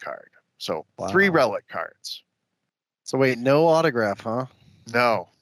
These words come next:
Speaker 1: no autograph, no rip card, no printing plate, no, no. <laughs> And I've never had any luck with box toppers and getting an autograph version, but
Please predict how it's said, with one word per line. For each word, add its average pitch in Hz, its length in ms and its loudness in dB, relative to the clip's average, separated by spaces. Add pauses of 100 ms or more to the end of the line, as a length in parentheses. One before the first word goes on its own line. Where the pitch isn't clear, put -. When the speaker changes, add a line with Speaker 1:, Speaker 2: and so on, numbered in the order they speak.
(200)
Speaker 1:
no 117 220 0
autograph, 120 600 0
no 110 140 -2
rip 110 300 -2
card, 107 440 0
no 104 260 -2
printing 104 380 -6
plate, 104 500 -2
no, 98 600 -2 (1300)
no. 95 340 -2 (440)
<laughs> - 440 -2 (720)
And 131 460 2
I've 131 240 0
never 123 360 0
had 123 180 2
any 113 200 -2
luck 107 280 -2
with 104 200 -10
box 110 320 0
toppers 107 680 -4
and 98 180 -12
getting 104 280 -6
an 101 100 -6
autograph 104 580 0
version, 104 540 -2
but 101 260 2